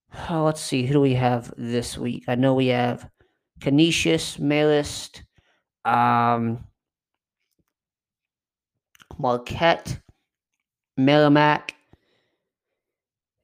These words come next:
and Lehigh. Oh, this, uh, we had Lehigh. Yeah, Lehigh this week as well.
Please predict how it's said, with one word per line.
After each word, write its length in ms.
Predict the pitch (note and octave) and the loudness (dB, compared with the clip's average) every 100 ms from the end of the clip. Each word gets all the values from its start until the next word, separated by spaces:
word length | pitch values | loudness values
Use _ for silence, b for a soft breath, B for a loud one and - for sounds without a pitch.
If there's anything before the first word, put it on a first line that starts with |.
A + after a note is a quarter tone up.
| _ _ | _ _
and 840 | B2 C3 C3 C3 C3 C3 C3 B2+ B2+ B B B B _ _ _ _ _ _ _ _ _ _ - | -2 0 2 2 2 0 0 -2 -4 B B B B _ _ _ _ _ _ _ _ _ _ -2
Lehigh. 680 | C#3+ D3+ C#3+ C3 B2+ B2 B2+ - _ _ _ _ | 0 2 0 0 0 0 -6 -18 _ _ _ _
Oh, 160 | B2 B2 | -4 -2
this, 320 | A#2+ C3 - - | -2 -6 -6 -4
uh, 160 | C3 | -2
we 140 | B2+ C3+ | 0 0
had 120 | C3 | 0
Lehigh. 640 | C3 C3+ C3 B2+ B2+ B2 - _ | 0 0 0 2 2 -2 -10 _
Yeah, 180 | - D3 | -2 0
Lehigh 460 | A#2 C3 B2+ B2 B2 | 0 -2 -2 0 0
this 220 | B2 - | -2 -4
week 360 | B2 B2 B2 - b b b b b b | -6 -8 -10 -20 b b b b b b
as 200 | B2 B2+ | -4 -4
well. 600 | A2+ B2 C3 C3 B2+ B2+ | 0 2 4 4 2 -2